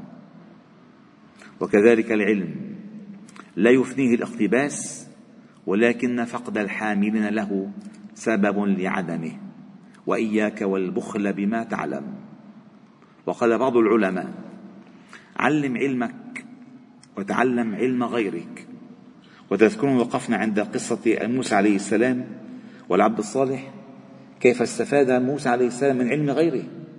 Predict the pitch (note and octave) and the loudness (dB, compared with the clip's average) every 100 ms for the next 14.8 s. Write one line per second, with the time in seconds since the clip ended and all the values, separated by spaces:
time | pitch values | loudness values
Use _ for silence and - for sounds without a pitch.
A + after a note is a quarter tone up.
0 | - - - - - - - - F#2 - | -20 -20 -20 -20 -20 -20 -20 -2 -2 2
1 | C3+ D3 C3 B2 - C#3+ A2+ B2 C#3 C#3+ | 2 4 2 -2 -2 0 2 4 2 0
2 | C#3 C#3 B2 C3 C3 B2+ C#3+ - B2+ B2+ | 0 2 2 0 -2 -2 -4 -4 -4 -2
3 | B2 D3+ A#2+ - - - - - - - | 0 0 -4 -14 -18 -20 -20 -20 -14 -6
4 | C3+ D3+ C3 D3+ D#3 C3 C3+ - D#3 E3 | -2 0 2 2 0 -2 -4 2 2 2
5 | B2 G#2 - - - - - - - B2+ | -2 -8 -14 -16 -20 -20 -20 -20 -20 -20
6 | A#2 A2+ - B2 B2 B2+ - - - - | -18 -20 -20 -18 -16 -16 -18 -20 -14 -10
7 | G#2+ C3 B2 C#3+ - A#2 A2 - - - | -6 -6 -2 -4 -4 -8 -8 -12 -20 -20
8 | - - - A#2+ B2 A#2+ A#2+ A#2+ A#2+ C3 | -20 -14 -2 0 2 2 2 2 0 -2
9 | B2+ A#2+ A#2 - B2 A#2 G#2+ A#2 A#2 G#2 | -2 -2 -4 0 2 2 2 2 2 0
10 | - - - - - A2+ A2+ A#2+ - A2+ | -4 -10 -14 -16 0 4 4 4 2 -2
11 | - A#2+ A#2+ A2 A2+ B2 G#2+ B2+ A#2+ G2+ | -2 -2 2 2 2 2 2 2 0 -2
12 | - - - - - - - A#2 G#2+ - | -8 -14 -16 -16 -18 -16 0 2 2 0
13 | - A2 G#2+ A2+ A2 G#2+ B2 C#3+ B2+ G#2+ | 0 2 4 4 4 2 -4 -4 -4 -4
14 | F#2+ B2 C3 A2 A#2+ C3 C#3+ | -4 -4 -2 -2 -2 -2 -4